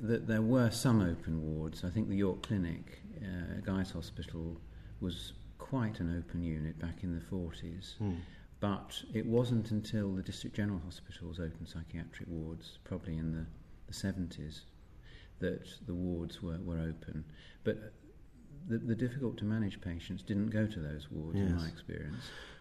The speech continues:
Speaker 2: And so by the time that Tony Zygmunt, uh, walked in through the door in nineteen ninety-five, not a lot had changed by the sound of things. If anything, it had become
Speaker 1: Mm.
Speaker 2: even hotter and
Speaker 1: I
Speaker 2: crazier.
Speaker 1: think it had become even hotter, definitely,
Speaker 2: Really?
Speaker 1: because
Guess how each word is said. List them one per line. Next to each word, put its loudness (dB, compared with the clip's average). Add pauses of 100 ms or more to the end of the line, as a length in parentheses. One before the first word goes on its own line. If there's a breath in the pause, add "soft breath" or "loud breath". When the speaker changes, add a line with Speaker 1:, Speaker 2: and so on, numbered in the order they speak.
(180 loud breath)
Speaker 2:
And 8
so 12
by 12
the 10
time 6
that 6
Tony 6
Zygmunt, 4
uh, 6
walked 4
in 6
through 6
the 4
door 6
in 4
nineteen 4
ninety-five, 2
not 8
a 8
lot 6
had 2
changed 4
by 0
the -4
sound -2
of -4
things. 2 (160 loud breath)
If 8
anything, 12
it 8
had 6
become 6 (240 loud breath)
Speaker 1:
Mm. 0
Speaker 2:
even 10
hotter 2
and 2
Speaker 1:
I -2
Speaker 2:
crazier. 10
Speaker 1:
think 12
it 8
had 4
become 6
even 6
hotter, 0
definitely, 0
Speaker 2:
Really? 0
Speaker 1:
because 4